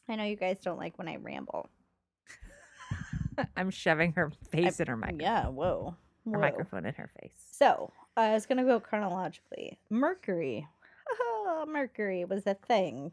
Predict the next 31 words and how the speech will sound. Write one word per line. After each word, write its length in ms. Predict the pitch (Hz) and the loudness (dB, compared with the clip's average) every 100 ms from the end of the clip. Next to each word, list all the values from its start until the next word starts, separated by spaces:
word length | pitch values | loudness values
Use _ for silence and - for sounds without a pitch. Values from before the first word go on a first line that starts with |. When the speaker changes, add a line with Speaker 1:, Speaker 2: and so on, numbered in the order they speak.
| - | -8
Speaker 1:
People 240 | 226 226 | -8 -6
thought 260 | 208 170 - | -2 -2 -2
this 200 | 185 - | -8 -8
was 140 | 196 | -8
a 40 | 196 | -8
great 320 | - 160 - | -8 -8 -6
idea. 540 | 104 - 147 - - - _ - - | -8 -6 -6 -6 -8 -12 _ -4 4
Speaker 2:
Okay, 260 | 254 320 269 | 6 8 10
but 280 | 240 - - | 8 8 6
can 120 | 240 | 4
we 100 | 269 | 6
just 200 | 302 - | 2 2
stop 260 | 196 175 | 4 4
real 160 | 180 170 | 4 4
quick 200 | 175 160 | 2 -2
and 100 | 151 | 0
talk 160 | 156 151 | -2 2
about 200 | 156 127 | 2 4
how 120 | 165 | 2
fun 280 | 147 160 151 | 2 4 4
Mercury 400 | 156 151 160 147 | 2 -2 -2 0
is 100 | 135 | -2
to 60 | - | -4
play 200 | - 143 | -4 -2
with 200 | 143 - | -2 -2
when 120 | 160 | -2
you're 100 | 143 | -2
a 40 | 139 | -4
kid? 260 | - 160 - _ _ _ _ _ - _ _ - | -4 -6 -8 _ _ _ _ _ -20 _ _ -8
Speaker 1:
Uh, 460 | 254 254 254 247 233 | -4 -2 0 0 -2
I 40 | - | -6